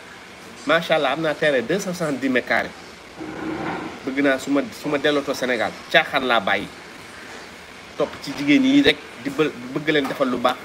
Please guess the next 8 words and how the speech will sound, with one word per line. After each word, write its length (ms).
Yéen 240
ngeen 240
ñu 120
fay 240
lu 100
bon. 180
Ay 100
géolocalisation, 960